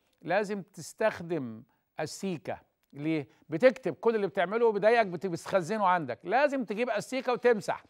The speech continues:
لأنك لو ما مسحتش بعد شوية هتطلقها، هتحصل مشاكل كتير جدًا. أسأل الله سبحانه وتعالى،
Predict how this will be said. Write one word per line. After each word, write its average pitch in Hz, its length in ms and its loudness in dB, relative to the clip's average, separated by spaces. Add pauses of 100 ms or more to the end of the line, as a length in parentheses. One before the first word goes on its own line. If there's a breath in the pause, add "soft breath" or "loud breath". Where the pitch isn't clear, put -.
(280 soft breath)
لأنك 196 260 0
لو 196 80 2
ما 185 100 2
مسحتش 269 720 4
بعد 160 240 2
شوية 196 260 2
هتطلقها، 151 640 0 (300 soft breath)
هتحصل 180 460 2
مشاكل 202 460 2
كتير 160 260 -4
جدًا. 135 360 -4 (260 soft breath)
أسأل 202 280 4
الله 185 180 6
سبحانه 190 460 0
وتعالى، 190 540 6